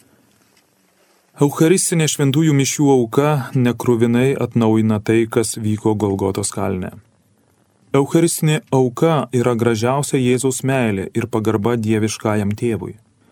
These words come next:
Pagarba ir meilė, kuri tobulai pašlovina Dievą ir atlygina už visų žmonių nuodėmes, kartu įgyja žmonėms visas išganimui ir šventumui reikalingas malones. Tai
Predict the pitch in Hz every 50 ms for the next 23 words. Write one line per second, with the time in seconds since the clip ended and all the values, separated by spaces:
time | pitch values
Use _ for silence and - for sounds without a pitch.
0 | _ _ _ _ _ _ _ - 127 120 127 127 135 127 151 151 147 143 135 123
1 | 120 120 120 123 127 123 123 117 113 - 120 113 117 113 - 120 110 107 110 110
2 | 113 120 120 120 123 117 - - 117 113 113 117 117 117 110 107 107 113 123 127
3 | 123 113 92 87 98 - _ _ - 113 110 117 113 - 113 113 113 107 117 113
4 | 113 110 - - 120 117 107 107 104 107 104 - - 123 127 123 120 110 107 113
5 | 120 120 120 123 123 113 92 85 82 - - - - - _ _ _ _ _ _
6 | _ _ _ _ _ _ - 123 117 113 123 139 135 - - 127 117 113 120 131
7 | 139 131 120 117 107 107 113 113 113 113 117 123 117 - - 113 104 - - 117
8 | 113 - - - 123 110 107 104 113 113 113 113 117 113 113 113 107 113 117 -
9 | - - 113 113 113 110 120 120 120 120 117 113 110 113 113 113 113 117 113 117
10 | 117 117 110 113 110 - 113 113 113 110 104 95 - - - - - _ _ _
11 | _ _ _ _ _ _ _ _ _ _ _ _ _ _ _ _ _ _ _ _
12 | _ - 139 143